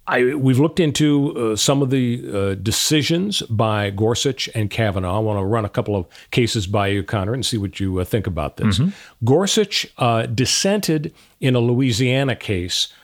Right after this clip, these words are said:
Speaker 1: uh, recently, uh, where they reject, the court rejected, uh, Louisiana restrictions on abortion rights. And that suggested he would be hostile to Roe, but maybe not, because he,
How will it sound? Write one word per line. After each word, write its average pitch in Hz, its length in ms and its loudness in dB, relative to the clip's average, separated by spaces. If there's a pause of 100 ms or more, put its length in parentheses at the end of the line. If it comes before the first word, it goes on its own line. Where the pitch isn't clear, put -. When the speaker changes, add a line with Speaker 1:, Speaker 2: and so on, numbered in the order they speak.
(120)
Speaker 1:
uh, 95 380 0
recently, 95 720 -2 (360)
uh, 95 120 0
where 107 360 2
they 98 320 -2
reject, 95 460 0
the 107 60 -6
court 107 260 -2
rejected, 98 720 -2
uh, 87 260 -2
Louisiana 98 580 -2
restrictions 92 600 -4
on 90 100 0
abortion 90 420 -2
rights. 78 320 -4 (300)
And 135 160 2
that 143 140 -2
suggested 135 760 0
he 131 120 2
would 131 160 0
be 127 120 0
hostile 123 560 0
to 117 140 -2
Roe, 123 320 2
but 107 160 -2
maybe 185 480 2
not, 202 400 -2 (260)
because 143 260 2
he, 151 220 0